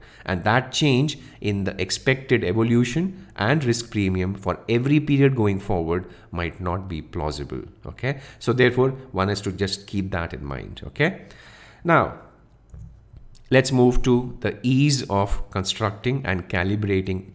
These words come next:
each of these category of models. Now, equilibrium model is relatively easier to construct and calibrate. The arbitrage free model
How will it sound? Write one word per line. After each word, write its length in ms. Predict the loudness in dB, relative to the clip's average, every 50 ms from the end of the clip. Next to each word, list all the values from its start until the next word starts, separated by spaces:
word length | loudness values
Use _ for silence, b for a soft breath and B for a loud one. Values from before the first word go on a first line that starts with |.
| -12 -8
each 200 | -8 -8 -4 -6
of 160 | -6 -6 -6
these 220 | -10 -10 -10 -10
category 540 | -12 -10 -10 -8 -6 -6 -4 -4 -4 -4 -4
of 140 | -6 -6 -8
models. 440 | -8 -8 -8 -8 -8 -10 -10 -12 -12 B B B B B B B B B B B
Now, 400 | 2 4 4 4 2 -2 -8 B B B B B B B 2
equilibrium 500 | 2 4 6 6 6 6 6 4 4 6
model 380 | 6 4 6 6 4 2 2 -2 -10 -18 -20 -20 -20 -20 -20 -20 -20 -20 -18 -4
is 240 | -2 -2 -2 0 -2
relatively 520 | 0 0 0 0 0 -2 -2 -2 -2 -4 -4 -4
easier 640 | -4 -2 -2 0 0 2 2 4 4 4 2 -2 -8 -8
to 120 | -8 -8
construct 640 | -6 -6 -6 -4 -4 -4 -2 -2 -2 -2 -4 -8 -12 -8
and 220 | -8 -8 -8 -6
calibrate. 640 | -6 -6 -6 -4 -6 -8 -8 -8 -8 -8 -10 -12 -14 -20 -20 -20 _ -20 -10
The 140 | -8 -8 -4
arbitrage 640 | -2 0 0 4 4 4 4 4 2 2 2 0 0
free 200 | -2 -2 -2 0
model 340 | 0 -2 -2 -2 -4 -6